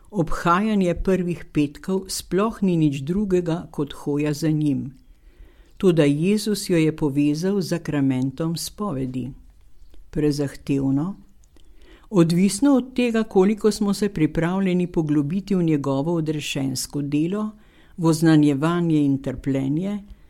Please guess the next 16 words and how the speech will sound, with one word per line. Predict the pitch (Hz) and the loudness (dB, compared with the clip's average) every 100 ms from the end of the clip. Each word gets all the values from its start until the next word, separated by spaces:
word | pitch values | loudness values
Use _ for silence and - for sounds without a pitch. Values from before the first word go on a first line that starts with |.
| - - | -20 -2
in | 208 180 | 4 8
do | 175 | 8
kolikšne | 175 190 185 226 - - 226 | 6 6 6 6 0 0 2
mere | 202 160 151 175 | 4 6 4 2
ga | 180 180 | 0 -2
hočemo | - 143 - 165 185 | -2 -6 -4 -4 -4
posnemati. | 190 190 - 175 135 127 127 131 135 - - - _ _ - _ _ _ - | -6 -6 -4 -2 -2 -4 -6 -10 -10 -14 -20 -20 _ _ -20 _ _ _ -14
"Večje | 220 156 170 175 - 165 | -2 4 4 4 2 2
ljubezni | 165 156 156 156 147 151 151 | 2 2 4 4 4 2 4
ni, | 147 185 214 | 4 2 0
kakor | 220 214 - 214 | -2 -4 -2 0
je | 196 | 2
dati | 190 175 175 175 | 2 0 -2 -2
življenje | 180 190 180 175 170 175 | -2 0 0 0 0 -2
za | 165 175 | -2 -4
prijatelje," | 165 165 165 151 143 143 135 127 | -4 -4 -2 -2 -4 -4 -2 -4